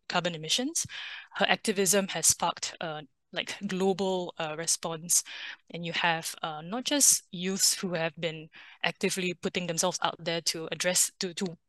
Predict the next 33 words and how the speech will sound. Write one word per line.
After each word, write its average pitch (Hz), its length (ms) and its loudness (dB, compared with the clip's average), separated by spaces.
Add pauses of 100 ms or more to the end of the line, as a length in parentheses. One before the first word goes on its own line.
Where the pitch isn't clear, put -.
(120)
to 185 100 -8
want, 175 280 -6
to 185 80 -2
demanding 180 760 2
for 160 400 -2 (340)
change, 196 580 2 (420)
uh, 156 180 0
but 196 180 0
also 220 280 4
then 196 360 0
you 180 140 -2
have 175 260 0
your, 160 480 -2
uh, 151 220 -6 (200)
leaders 196 500 4
of 170 200 -6
the 185 100 -4
world 180 260 0
who, 175 180 -6 (240)
like, - 320 -4
respond 170 420 0
to 180 100 -8
that 160 160 -2
as 160 160 -2
well. 147 220 -8 (380)
So 208 80 0
that 233 120 2
was 190 140 2
a 175 40 0
very 165 200 0
powerful 160 840 -2 (800)
thing, 185 280 -2
shift - 520 4